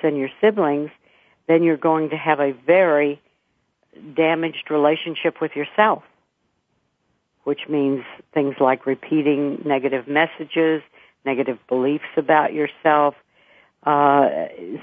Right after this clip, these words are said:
sometimes you might only do it outwardly with humor, but inwardly,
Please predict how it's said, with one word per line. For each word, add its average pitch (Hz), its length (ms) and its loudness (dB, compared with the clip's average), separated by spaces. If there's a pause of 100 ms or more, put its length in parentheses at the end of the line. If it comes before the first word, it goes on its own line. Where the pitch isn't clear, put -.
sometimes 156 580 2
you 156 80 -2
might 147 240 2
only 143 300 2
do 143 200 4
it 143 120 4
outwardly 135 520 0
with 127 160 0
humor, 190 400 2
but 131 320 0
inwardly, 131 720 0